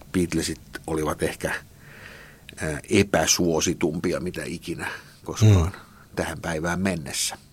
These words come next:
Speaker 2: Näin voisi ehkä sanoa. Vuosi alkaa sillä, että Ringo ryhtyy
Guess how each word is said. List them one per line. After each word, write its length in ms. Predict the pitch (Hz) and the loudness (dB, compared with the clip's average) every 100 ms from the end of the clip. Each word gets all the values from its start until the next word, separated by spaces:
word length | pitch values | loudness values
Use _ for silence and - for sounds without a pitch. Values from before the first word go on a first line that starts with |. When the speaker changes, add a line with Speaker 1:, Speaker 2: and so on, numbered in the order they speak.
| - - - | -20 -10 0
Speaker 2:
Näin 260 | 117 123 87 | 4 6 6
voisi 220 | 90 - | 4 2
ehkä 180 | 110 117 | 2 2
sanoa. 340 | 135 98 - - - - - - - - - - - - - - - - | 4 4 0 -10 -20 -16 -14 -12 -14 -14 -16 -18 -18 -20 -20 -20 -20 4
Vuosi 240 | 226 196 175 | 6 8 8
alkaa 360 | 160 151 139 | 6 8 6
sillä, 420 | - 170 147 120 | 8 6 8 8
että 420 | 110 - - 123 113 104 - - - - - - - 90 95 104 | 6 4 2 6 6 4 -8 -20 -20 -20 -18 -12 -6 -2 2 6
Ringo 500 | 127 147 113 110 - - - - - - | 8 8 8 6 4 -12 -18 -18 -8 2
ryhtyy 640 | 117 107 - - 110 101 | 4 4 2 4 6 6